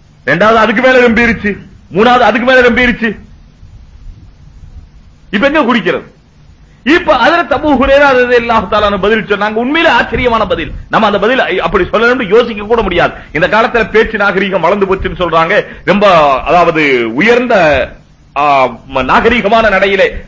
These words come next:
நாகரீகமான முறையிலே பேசுற காலம் என்று சொல்றாங்க. அது அந்த காலத்தை அறியாத காலம் என்று சொல்றாங்க. ஆனால் அந்த காலத்துல ஹதரத் அபூ ஹுரைரா ரலியல்லாஹு தஆலா அன்ஹு சொன்ன பதில் இருக்குது. என்ன பதில் சொன்னாங்க தெரியுங்களா? "மா வஜத்து மஸ்லகன் யா ரசூலல்லாஹ், ரசூலுல்லாவே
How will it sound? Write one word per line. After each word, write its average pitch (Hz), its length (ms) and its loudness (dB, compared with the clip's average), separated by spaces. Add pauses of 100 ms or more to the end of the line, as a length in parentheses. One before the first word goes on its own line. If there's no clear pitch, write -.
(120)
நாகரீகமான 214 640 2
முறையிலே 196 480 2 (140)
பேசுற 214 340 0
காலம் 196 260 0
என்று 180 160 -6
சொல்றாங்க. 170 480 -2 (160)
அது 175 200 -4
அந்த 208 260 -2
காலத்தை 220 360 0
அறியாத 247 360 2
காலம் 208 200 2
என்று 190 180 -6
சொல்றாங்க. 190 480 0 (140)
ஆனால் 190 360 0
அந்த 170 300 -4
காலத்துல 220 260 -2
ஹதரத் 190 360 0
அபூ 175 220 -2
ஹுரைரா 165 240 0
ரலியல்லாஹு 151 640 -4
தஆலா 139 180 -2
அன்ஹு 117 80 -14
சொன்ன 151 160 -4
பதில் 156 300 -2
இருக்குது. 180 360 0 (200)
என்ன 170 160 2
பதில் 185 180 2
சொன்னாங்க 175 520 0
தெரியுங்களா? 104 120 0 (320)
"மா 170 400 2
வஜத்து 180 480 -2
மஸ்லகன் 196 480 -4
யா 147 280 -2
ரசூலல்லாஹ், 117 640 -4 (640)
ரசூலுல்லாவே 180 720 2